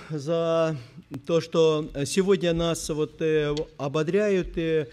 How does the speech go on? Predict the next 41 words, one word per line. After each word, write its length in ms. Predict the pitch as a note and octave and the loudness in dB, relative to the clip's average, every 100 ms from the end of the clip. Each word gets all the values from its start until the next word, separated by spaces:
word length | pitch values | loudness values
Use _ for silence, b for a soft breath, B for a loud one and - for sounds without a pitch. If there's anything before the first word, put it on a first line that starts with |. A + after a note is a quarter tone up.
| B B B | B B B
теми 220 | F#3+ F#3 | 0 2
словами 460 | F3 F3+ E3+ F3+ E3+ | 2 2 2 0 -2
Божьими, 440 | D3+ G3 D#3 F3+ | -2 0 2 0
которые 400 | F3 E3 - D#3+ | 0 -2 0 0
Бог 240 | D3+ E3 D#3+ | 0 -2 -2
оставил 320 | D3 D#3+ D3+ | -4 -2 -2
для 160 | C3+ D3 | -2 -4
нас. 240 | C#3 C3+ | -4 -6
Вы 60 | D#3+ | -2
знаете, 260 | F3 E3+ | -2 0
я 80 | E3 | -2
когда 360 | D#3+ D#3+ E3 B B B | 0 0 0 B B B
слушал 300 | F#3+ D#3+ E3+ | -4 -2 0
на 80 | |
первом 340 | D#3+ A#3 A3+ F3+ | 0 4 4 2
служении 480 | - E3 E3 D#3 D3 | -2 -2 0 0 -2
пения 420 | C#3+ - D#3 D3+ | -4 -4 0 0
хора, 400 | C#3+ D#3+ D3+ C3 B B D3+ - | 0 -2 -2 -6 B B -18 -2
э, 480 | D#3+ E3 D#3+ D#3+ - - - _ | 2 4 2 -2 -6 -16 -20 _
а 100 | D#3 | -6
сейчас 180 | - F#3 | 0 0
более 360 | D#3+ G3 F#3 F3 | 4 4 6 4
внимательно 560 | D#3+ G3 G#3+ B3+ A#3 | 4 4 6 4 0
послушал, 480 | - - F#3+ - F3+ | 0 0 0 0 2
и 80 | A3 | 4
я 160 | C#4+ | 4
одну 180 | C#4 A#3+ | 4 4
истину 400 | C4+ B3 - G#3 | 2 2 2 0
понял 420 | G3 A#3 A3+ G3+ B B | 4 4 6 4 B B
для 160 | E3 F#3 | 2 2
той 240 | F#3 G#3+ | 6 4
проповеди, 460 | G3+ B3 D4 C4 F#3+ | 4 0 0 0 -2
для 220 | F3+ F#3 | 2 2
того 160 | F#3 G#3 | 4 2
слова, 220 | G#3+ B3+ | 4 0
которое 200 | G3+ F#3 | 2 0
я 40 | |
буду 180 | E3+ F3+ | 0 2
говорить. 340 | E3 F3 D3+ C#3 | 2 2 0 -2
Вы 60 | |
знаете, 380 | F3 A#3 G3 D3+ | 2 2 2 -4